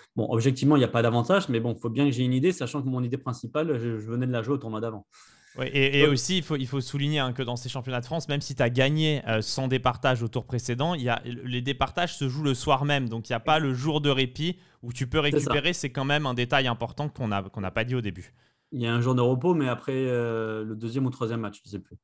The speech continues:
Speaker 1: Donc il a joué E cinq, manque un coup logique de joueur de,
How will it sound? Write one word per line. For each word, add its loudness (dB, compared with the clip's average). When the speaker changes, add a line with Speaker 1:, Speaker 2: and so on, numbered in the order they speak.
Speaker 1:
Donc 4
il 10
a 10
joué 8
E 8
cinq, 6
manque 4
un 6
coup 6
logique 6
de 0
joueur 0
de, -6